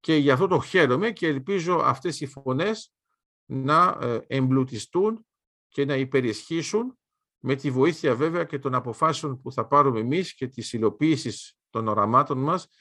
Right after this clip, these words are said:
σε επίπεδο Ευρωπαϊκής Ένωσης, νατο και γενικότερα της ανθρωπότητας που βοηθάει μια χώρα που έχει υποστεί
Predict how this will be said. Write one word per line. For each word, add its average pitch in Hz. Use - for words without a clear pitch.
σε -
επίπεδο 143
Ευρωπαϊκής 120
Ένωσης, 139
νατο 156
και 147
γενικότερα 135
της -
ανθρωπότητας 135
που 143
βοηθάει 139
μια 139
χώρα 160
που 131
έχει 147
υποστεί 135